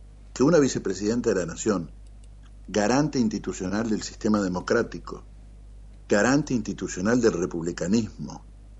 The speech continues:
garante institucional de la división de poderes, diga que en la justicia hay un pelotón de fusilamiento. Lo que pasa es que aquí se dicen cosas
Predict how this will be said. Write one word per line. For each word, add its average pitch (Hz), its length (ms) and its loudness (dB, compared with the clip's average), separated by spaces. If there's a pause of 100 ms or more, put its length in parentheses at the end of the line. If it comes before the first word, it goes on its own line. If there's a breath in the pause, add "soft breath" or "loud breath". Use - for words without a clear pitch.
(140)
garante 127 420 2
institucional 104 640 0
de 101 80 4
la 92 80 2
división 87 360 0
de 110 120 2
poderes, 92 500 2
diga 101 540 -2 (800 loud breath)
que 117 120 6
en 101 180 6
la 98 100 2
justicia 120 640 0
hay 113 120 4
un 90 240 0 (300)
pelotón 113 800 2
de 104 140 0
fusilamiento. 87 1600 -2 (2250)
Lo 92 80 -8
que 92 80 -2
pasa 196 180 4
es 214 40 -6
que 131 60 0
aquí - 160 -2
se - 140 -2
dicen 107 360 0
cosas - 680 -4